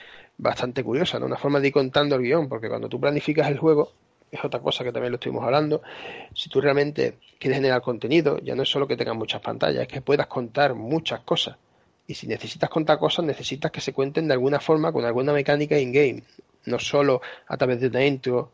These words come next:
o de un final, ¿no? Y, bueno, pues eso está bastante chulo, ¿no? Ese de los eventos intermedios,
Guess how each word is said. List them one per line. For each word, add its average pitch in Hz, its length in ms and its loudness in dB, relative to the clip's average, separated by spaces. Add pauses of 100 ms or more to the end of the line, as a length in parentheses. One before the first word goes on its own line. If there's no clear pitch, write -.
(120)
o 117 160 0
de 120 80 0
un 110 80 -2
final, 131 380 2
¿no? 196 120 -6 (300)
Y, 127 580 4
bueno, 113 300 -8
pues 113 200 -8 (340)
eso - 260 -6
está 139 360 2
bastante 127 420 -2
chulo, 123 240 -2
¿no? 131 100 -4
Ese 156 180 -2
de 131 100 2
los 127 100 4
eventos 131 280 0
intermedios, 147 560 2